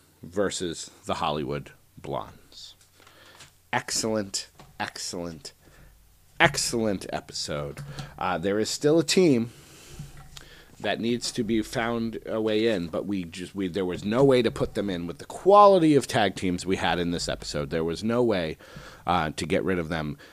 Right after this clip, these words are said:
and put them in, 'cause I wanna put this team in. I want to do it in a way where they have a very good shot of winning. And that wasn't gonna happen in this episode, so we'll try again.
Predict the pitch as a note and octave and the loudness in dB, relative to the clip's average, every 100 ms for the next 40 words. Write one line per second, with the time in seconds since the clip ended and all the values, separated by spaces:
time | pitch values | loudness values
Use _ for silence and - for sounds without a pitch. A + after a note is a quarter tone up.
0 | - - - F2 E2+ D#2 B1+ - F2 E2+ | -14 -8 0 0 0 -4 -6 -4 -2 0
1 | F#2 F#2 E2+ E3+ - C#3+ - - A#2 G#2+ | 0 0 6 6 8 2 2 2 4 4
2 | G#2 E2+ - E2+ E2+ E2+ D2+ E2+ G2 F#2+ | 2 0 -2 -4 -2 -4 -6 -2 0 0
3 | - F2 F2 E2 E2 D#2 D#2 D#2+ D#2+ E2 | 0 -4 -2 -2 -2 -2 -2 -2 0 -2
4 | D#2+ D#2 E2+ G#2+ G#2+ F2 F#2 E2 - E2 | -2 -2 0 4 4 2 0 0 0 0
5 | C#2+ - D2+ D2+ C2 B1+ - - - - | -2 -4 -8 -8 -6 -8 -8 -20 -20 -20
6 | - - - C2+ D2 D#2 D#2+ D2+ C#2+ C2+ | -20 -20 -14 -8 -6 -6 -8 -8 -8 -8
7 | C2 - B1+ A#1 - - - - G2 - | -10 -12 -16 -16 -16 -14 -12 -8 -6 0
8 | C#3 C#3 D3 C#3+ C#3 - | 2 4 4 4 2 -4